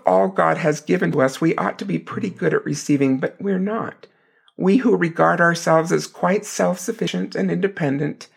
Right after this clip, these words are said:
often find receiving awkward, even difficult. Yet God's gifts,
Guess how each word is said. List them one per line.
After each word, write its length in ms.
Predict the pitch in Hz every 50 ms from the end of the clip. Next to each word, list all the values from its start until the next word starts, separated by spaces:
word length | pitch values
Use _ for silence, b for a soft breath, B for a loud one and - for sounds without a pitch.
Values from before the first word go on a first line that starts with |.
| b b b b b b b b
often 320 | - 214 220 220 240 226
find 340 | 226 226 - 190 185 185 185
receiving 520 | 185 175 175 - - 180 160 156 156 160 - - -
awkward, 480 | 151 - - - - - - - - -
even 320 | - 190 196 196 214 202 196
difficult. 680 | 196 190 185 185 170 - - - 117 - - - - _ _ _ _ _ _ _ _ _ _ _ _ _ _ _ _
Yet 320 | - 196 190 180 185 - -
God's 360 | - 165 160 170 190 196 -
gifts, 560 | - 135 123 - - - - - - - -